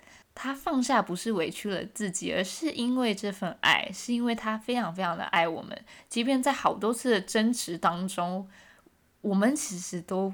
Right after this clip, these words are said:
想过要放弃，但我们两个又不是习惯放弃的人，所以我们就是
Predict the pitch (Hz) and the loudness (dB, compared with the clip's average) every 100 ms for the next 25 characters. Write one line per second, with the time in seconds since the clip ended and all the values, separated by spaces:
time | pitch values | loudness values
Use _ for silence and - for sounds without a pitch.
0 | 196 - - 220 226 170 - - 180 - | -8 -12 -10 -8 -4 -4 -4 -4 -6 -8
1 | - - - _ _ _ 311 240 170 143 | -14 -14 -16 _ _ _ 4 4 4 -2
2 | - 190 208 175 - 190 - 165 175 170 | 0 -2 0 -2 -4 -8 -6 -4 -2 0
3 | 180 180 - 156 - 57 - - 233 185 | 0 0 -6 -6 -8 -12 -8 0 0 0
4 | 220 202 190 196 | -4 -6 -2 -2